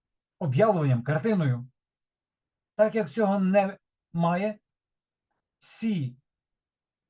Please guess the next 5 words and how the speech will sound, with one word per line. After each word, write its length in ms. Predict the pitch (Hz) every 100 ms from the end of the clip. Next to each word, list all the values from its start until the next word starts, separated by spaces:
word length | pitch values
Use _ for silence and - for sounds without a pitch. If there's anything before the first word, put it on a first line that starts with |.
| _
клапті, 580 | - 165 220 208 - 156
які 560 | 147 131 170 180 156 - _ _ _
так 220 | 226 220
чи 160 | - 214
інакше 680 | 214 214 151 - 127 127